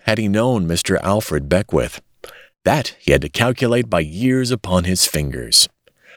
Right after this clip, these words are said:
What were his habits? No difficulty about them. Temperate in the last degree, and took a little too much exercise, if anything. All the answers were satisfactory. When he had written them all, he looked them over,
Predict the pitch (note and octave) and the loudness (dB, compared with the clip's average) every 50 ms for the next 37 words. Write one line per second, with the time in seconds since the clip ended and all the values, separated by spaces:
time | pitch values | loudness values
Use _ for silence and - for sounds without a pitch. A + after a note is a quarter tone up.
0 | _ _ - - D2 - C2+ D#2 D#2 E2+ F#2 F2 G#2+ A2 A#2+ G#2+ G2+ E2 - - | _ _ -4 -4 -4 -2 -2 0 2 2 2 2 2 0 2 2 2 0 0 0
1 | - - - _ _ _ _ _ _ _ - _ _ - - - B1+ - - - | -2 -2 -4 _ _ _ _ _ _ _ -20 _ _ -4 -2 0 0 0 -2 -6
2 | - _ _ - C#3 D3+ - A#2+ G2+ G#2 F#2 F2 F#2 F2 D2+ C#2+ C#2+ C2 - - | -8 _ _ 2 2 2 2 0 -2 0 -2 2 2 2 2 2 -2 -4 -2 -2
3 | F#2 A#2+ D#3 C#3 _ _ _ _ _ _ _ - - D#3 D3 C3 - D2 B1+ - | 0 0 0 0 _ _ _ _ _ _ _ 0 2 2 2 2 0 -4 -4 -6
4 | - _ _ _ _ _ - F2 F2 E2+ F2 F#2 F#2+ F#2+ E2+ - - - - - | -12 _ _ _ _ _ -4 0 0 2 2 2 2 0 0 -2 -2 -4 -6 -6
5 | - E2+ E2 D#2+ F2 F#2 E2+ D2+ C#2+ - - _ _ _ _ _ _ _ - A#2+ | -4 -4 -2 0 2 2 2 0 -2 -6 -10 _ _ _ _ _ _ _ -4 -2
6 | B2 E3 E3+ - C#3+ C3+ D#3 C#3+ C3+ A#2+ - - - G2+ F2+ F2+ - - F#2 E2 | 0 0 0 0 0 0 0 0 -2 -2 -2 -2 -2 0 0 2 2 2 2 2
7 | - - F2 D#2+ - E2+ D2 A#1+ A1+ A1+ - - - _ _ _ - - G2+ - | 0 -2 -2 0 0 0 0 -2 -4 -2 -2 -2 -2 _ _ _ 2 2 2 2
8 | - G#2 F2 F2 E2 D#2+ - D2+ B1+ A#1 A#1 - _ _ _ _ _ _ _ _ | 0 0 0 0 0 -2 -4 -8 -8 -10 -10 -14 _ _ _ _ _ _ _ _
9 | _ _ _ _ - - A2 G#2+ F#2+ E2+ D2+ D#2+ E2 F#2+ A#2 - A#2+ A#2 G#2 G2 | _ _ _ _ 0 2 2 2 2 0 -2 -2 0 0 0 0 0 0 0 0
10 | G#2 A#2 A2+ - G#2 A2+ A#2+ A#2+ - - A2 A#2+ C3 - - F2+ D#2 C2+ C2+ - | 0 0 0 0 0 0 0 0 0 0 0 -2 -2 0 0 0 0 0 -2 -6
11 | - _ _ _ _ _ _ _ - - - _ - A#2+ C3 B2 A2 G#2 A#2+ D3 | -12 _ _ _ _ _ _ _ -20 -20 -12 _ -2 0 0 0 0 2 0 0
12 | D#3 D3 D#3+ D#3+ D#3+ D3+ C#3+ A#2+ G#2+ G#2 G2+ G2+ G#2 G#2 G#2+ - _ _ _ - | 0 0 -2 0 0 0 2 2 2 2 2 2 0 -2 -4 -8 _ _ _ -4
13 | E2 D#2+ D#2+ E2 G2 A2+ - - D3+ D#3 D#3+ D3+ B2 A2 G2+ F#2+ G2 G#2+ A#2+ B2+ | -2 0 2 2 0 0 0 -2 -2 0 2 2 2 2 0 0 -2 -4 -4 -6